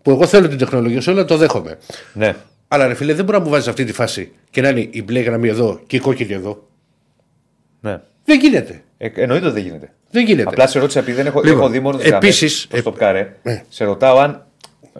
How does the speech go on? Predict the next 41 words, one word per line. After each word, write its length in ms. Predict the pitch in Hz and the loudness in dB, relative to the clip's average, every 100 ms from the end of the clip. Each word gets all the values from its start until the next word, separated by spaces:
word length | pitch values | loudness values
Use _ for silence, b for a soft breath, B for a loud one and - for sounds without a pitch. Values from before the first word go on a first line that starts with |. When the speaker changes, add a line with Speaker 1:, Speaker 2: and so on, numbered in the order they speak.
| 80 | -12
Speaker 2:
γι' 80 | 104 | -8
αυτό 140 | - | -8
σε 100 | 135 | -4
ρώτησα 220 | 139 131 107 | -4 -4 -4
προηγουμένως, 320 | 101 92 98 | -4 -8 -10
γιατί 100 | 101 | -8
δεν 60 | 104 | -8
το 40 | |
έχω 80 | 92 | -4
δει, 160 | 107 120 | -2 -2
αν 60 | |
καλύπτεται 400 | 113 107 117 107 120 | -2 -2 -4 -8 -10
ή 20 | |
όχι 180 | 117 110 | -8 -8
ο 20 | |
Λαραμπή. 300 | 107 101 131 | -6 -4 -4
Speaker 1:
Μα 60 | |
φαίνεται, 340 | 190 262 180 127 | -2 -2 -2 -2
είναι 140 | 147 | -2
ο, 40 | 165 | 0
Speaker 2:
Ναι, 220 | 165 107 | 2 0
ναι, 100 | 151 | 0
ναι. 100 | 147 | -2
Speaker 1:
το, 200 | 160 151 | -4 -4
το 140 | 156 | -6
στόπερ, 320 | - 185 123 | -4 -4 -4
γιατί 140 | 107 123 | -4 -6
δεν 40 | 131 | -4
θυμάμαι 160 | 151 135 | -6 -4
το 40 | |
όνομα 200 | 139 147 | -2 -2
του 80 | - | -4
παιδιού. 280 | 110 87 82 B B | -8 -8 -10 B B
Speaker 2:
Ναι. 220 | - 101 87 | -8 -8 -4
Speaker 1:
Λοιπόν, 360 | 123 117 101 - b b b _ _ | -2 0 -2 -4 b b b _ _
επίσης, 580 | - - 165 95 - - _ _ _ _ _ _ _ _ _ _ _ - | -6 -2 -2 -4 -12 -16 _ _ _ _ _ _ _ _ _ _ _ -12
στο 340 | - - 143 139 | -12 -4 2 4
ένα 260 | 196 208 | 6 6
δύο 140 | 185 170 | 6 4
της 160 | 139 | 2
Κηφισιάς, 540 | 117 - 107 92 - | -4 -4 -4 -4 -6